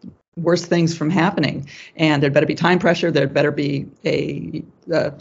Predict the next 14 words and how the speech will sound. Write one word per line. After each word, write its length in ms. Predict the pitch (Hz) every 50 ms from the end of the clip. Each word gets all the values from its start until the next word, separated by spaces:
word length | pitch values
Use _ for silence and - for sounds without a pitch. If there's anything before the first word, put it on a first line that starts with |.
| 160 -
an 100 | - 165
extremely 520 | 151 - - - - - 170 165 156 151 147
strong 560 | 143 - - 170 156 151 147 143 143 143 156
antagonist 760 | 156 143 143 143 147 170 156 165 175 190 196 202 196 196 -
who 220 | - - 156 151
has, 320 | 147 143 143 131 - - -
uh, 80 | 151
got 240 | 151 160 151 147 143
their 180 | 147 147 147 -
own 260 | 165 165 165 160 160
goals 380 | 160 180 160 - 170 190 190 190
that 140 | 170 -
may 200 | 160 151 147 147
be 460 | 147 143 151 147 139 139 135 131 131